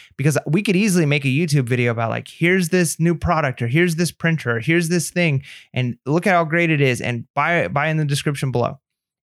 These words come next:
And every person who buys off our Amazon link, like, we're gonna get a cut from. And if we were a huge influencer, like, we're not big enough, like, we might get ten sales, right?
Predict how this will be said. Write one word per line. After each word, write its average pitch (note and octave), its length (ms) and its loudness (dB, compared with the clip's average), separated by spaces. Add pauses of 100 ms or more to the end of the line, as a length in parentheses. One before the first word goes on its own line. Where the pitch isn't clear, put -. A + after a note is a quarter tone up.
And C3+ 460 0 (240)
every C3+ 200 2
person B2+ 280 -2
who A2+ 40 -6
buys E3 420 0
off G2+ 180 -12
our - 80 -6
Amazon G#2+ 420 -6
link, F3+ 300 2
like, A2+ 180 -6
we're A#2 120 -4
gonna A2+ 160 -6
get A2 160 -8
a - 40 -10
cut - 280 -2
from. D#3 300 2 (300)
And C3+ 300 -2
if B2+ 120 -2
we G3+ 140 2
were D#3 140 4
a A#2 60 0
huge A3+ 520 0
influencer, D#3+ 520 0
like, C#3+ 180 0
we're F3+ 100 0
not D3 180 0
big C#3 120 0
enough, C3 140 0
like, B2 120 -4
we C3 120 -2
might C3+ 180 0
get A2+ 120 -8
ten B2 220 -4
sales, A#2 340 -2
right? A#2 200 -2